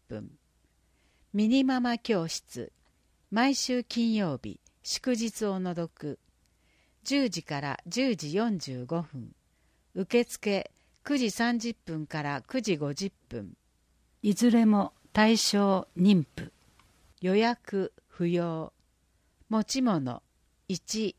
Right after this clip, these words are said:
妊娠届出書。二、妊婦のマイナンバーカードか、マイナンバーのわかるもの。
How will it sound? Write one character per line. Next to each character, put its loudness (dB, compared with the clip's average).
妊 4
娠 0
届 0
出 -2
書。 -4
二、 0
妊 4
婦 -4
の -2
マ 2
イ 2
ナ 2
ン 0
バ 0
ー -8
カ -2
ー -4
ド -4
か、 -8
マ 2
イ 2
ナ 2
ン 0
バ -2
ー -6
の -4
わ -4
か -2
る -6
も -6
の。 -8